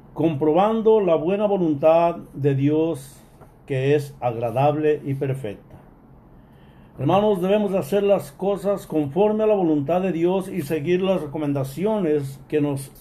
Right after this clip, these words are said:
ha, ha dado el apóstol Pablo en esta carta.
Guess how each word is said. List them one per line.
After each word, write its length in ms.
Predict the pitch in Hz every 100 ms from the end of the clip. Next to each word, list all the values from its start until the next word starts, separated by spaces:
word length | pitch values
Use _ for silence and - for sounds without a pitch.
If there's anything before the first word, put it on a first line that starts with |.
| -
ha, 520 | 147 160 165 143 131 - - - -
ha 120 | 131 175
dado 340 | 165 175 180
el 60 | 151
apóstol 500 | 139 160 139 147 135
Pablo 380 | 160 180 139 135 - - - - -
en 160 | 127
esta 300 | 131 135 143
carta. 520 | 135 160 160 135 120